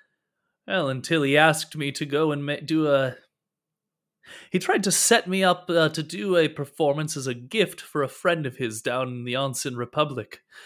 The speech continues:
I guess I sang a song that offended that friend of his, and when I came back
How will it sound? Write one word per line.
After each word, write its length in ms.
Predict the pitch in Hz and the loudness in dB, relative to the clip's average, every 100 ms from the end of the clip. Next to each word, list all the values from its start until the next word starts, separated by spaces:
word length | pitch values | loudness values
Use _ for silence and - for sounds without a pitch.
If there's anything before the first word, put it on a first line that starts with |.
| - 139 | -6 0
I 60 | |
guess 220 | 151 185 | 4 6
I 40 | 175 | 6
sang 280 | - 190 151 | 6 4 4
a 60 | |
song 580 | - - 185 160 156 147 | 2 4 6 8 6 4
that 120 | 131 | 0
offended 760 | 120 - - 233 254 170 135 123 | -2 -4 2 2 2 0 0 2
that 240 | 110 101 | 2 0
friend 300 | - 120 110 | -4 -4 -2
of 100 | 110 | -4
his, 320 | 131 170 147 | -2 -2 -2
and 200 | 120 107 - _ _ _ _ _ _ _ _ - | -4 -8 -12 _ _ _ _ _ _ _ _ -10
when 120 | 170 | -2
I 100 | 139 | -2
came 500 | 131 - 190 165 135 | -2 0 0 0 -4
back 580 | 117 170 185 135 - - | 0 4 6 4 -2 -20